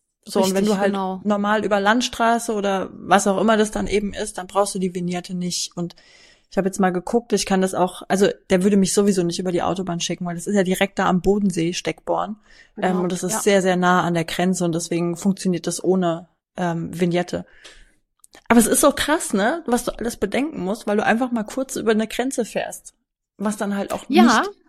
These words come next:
Speaker 1: nicht E U ist, ne? Das kommt ja dazu, das ist ja, das ist ja das Thema eigentlich.
Speaker 2: Das hast du aber woanders auch. Also in an-, das sind halt in anderen Ländern ist es normal, dass du da was zahlst.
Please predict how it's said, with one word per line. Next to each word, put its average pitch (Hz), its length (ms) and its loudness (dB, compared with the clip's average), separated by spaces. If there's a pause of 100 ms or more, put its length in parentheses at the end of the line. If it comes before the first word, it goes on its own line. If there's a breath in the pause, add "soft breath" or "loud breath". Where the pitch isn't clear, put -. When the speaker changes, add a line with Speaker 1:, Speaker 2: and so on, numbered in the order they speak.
(200)
Speaker 1:
nicht 247 380 4
E 208 100 6
U 226 180 2
ist, 185 260 -6
ne? 233 260 -6 (220)
Das 214 160 0
kommt 220 200 2
ja 196 120 2
dazu, 220 440 0
das - 140 -4
ist 190 100 -6
ja, 180 180 -4
das 226 200 6
ist 190 80 -2
ja 180 80 -4
das - 100 -10
Thema 165 340 -2
eigentlich. 175 340 -6
Speaker 2:
Das - 80 -6
hast 175 160 -4
du 226 40 2
aber 185 220 6
woanders 175 440 -2
auch. 156 360 -4 (160)
Also 175 240 -4
in 196 80 -2
an-, 165 240 -6
das 180 140 -12
sind 190 120 -8
halt 185 180 -6
in 170 60 -10
anderen 180 280 -4
Ländern 196 360 -2
ist - 180 -10
es 180 120 -10
normal, 190 420 0
dass 175 180 -4
du 175 120 -10
da 165 180 -2
was 165 200 -4
zahlst. 165 580 -8